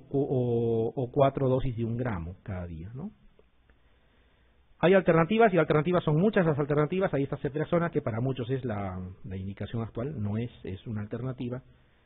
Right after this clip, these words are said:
Las otras posibilidades, ¿ya? Muchas, acitro, cotrimoxazol,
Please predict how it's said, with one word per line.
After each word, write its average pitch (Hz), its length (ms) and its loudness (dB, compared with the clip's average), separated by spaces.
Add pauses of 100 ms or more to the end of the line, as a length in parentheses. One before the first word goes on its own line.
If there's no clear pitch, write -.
(380)
Las 110 140 -6
otras 139 200 -4
posibilidades, 160 800 -2 (400)
¿ya? 135 260 -8 (1800)
Muchas, 165 380 2 (140)
acitro, 139 600 -4
cotrimoxazol, 127 1080 -2